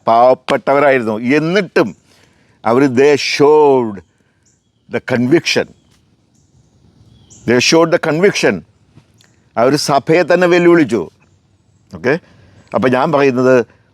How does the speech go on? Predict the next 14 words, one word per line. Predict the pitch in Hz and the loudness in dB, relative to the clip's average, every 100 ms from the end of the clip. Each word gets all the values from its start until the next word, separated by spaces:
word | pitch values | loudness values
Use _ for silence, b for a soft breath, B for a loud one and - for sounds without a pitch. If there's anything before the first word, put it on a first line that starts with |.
| - | -4
ഒരു | 131 139 | -4 -4
സ്വല്പം, | - - 113 107 _ 165 113 - _ _ - | -8 -2 -2 -2 _ -4 -4 -6 _ _ -8
ഒരു | 127 | -8
സ്വല്പം | - 139 123 165 147 - | -2 -2 -2 -2 -4 -2
കറേജ്, | 117 113 120 110 101 92 b b b | 0 2 0 0 -4 -8 b b b
ഒരു | 180 | -4
സ്വല്പം | - - 143 135 - 151 135 123 | -4 -8 -2 -2 -2 -4 -2 0
മോറൽ | 123 131 139 143 139 - | 2 2 2 0 -2 -2
കറേജ് | 117 110 110 92 98 - b 101 | -2 0 0 -2 -6 -8 b -6
നമ്മളുടെ | 113 113 110 98 | -4 -2 -2 -2
ഭാഗത്തുനിന്ന് | 107 107 104 - 95 101 98 | 0 0 0 -4 -8 -6 -2
കാണിക്കണം. | 95 98 92 92 85 B B | -2 -2 -6 -6 -10 B B
അത് | 95 110 113 | -2 0 0
കാണിച്ചില്ലെങ്കിൽ | 110 113 113 110 123 110 113 107 120 120 | 0 0 -2 -4 -4 -2 -2 0 -2 -2